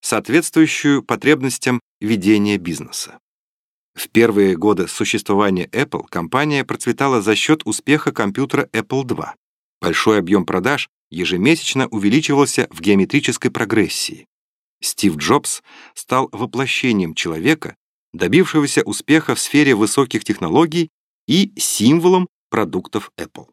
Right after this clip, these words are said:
Стив Возняк получил признание, хотя и меньше, чем заслуживал, как технический гений, стоявший у истоков компании. Затем в начале тысяча девятьсот восьмидесятых картина стала меняться.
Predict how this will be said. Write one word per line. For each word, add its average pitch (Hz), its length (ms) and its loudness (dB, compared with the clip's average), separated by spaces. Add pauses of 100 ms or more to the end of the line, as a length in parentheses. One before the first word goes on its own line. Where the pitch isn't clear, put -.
(720)
Стив - 460 -2
Возняк 107 560 0 (240)
получил 98 360 2
признание, 98 680 -2 (240)
хотя 127 340 0
и 107 160 -2
меньше, 123 400 2
чем 85 220 -4
заслуживал, 147 580 2 (220)
как 110 220 -2 (120)
технический 113 600 0
гений, 95 500 2 (240)
стоявший 104 680 -2 (160)
у 95 140 -6
истоков 82 380 -8
компании. 76 580 -10 (720)
Затем 135 360 4
в 180 40 2
начале 170 400 4
тысяча 156 400 0
девятьсот 120 400 0
восьмидесятых 101 840 -2
картина 185 440 2
стала 147 340 0
меняться. 104 640 -2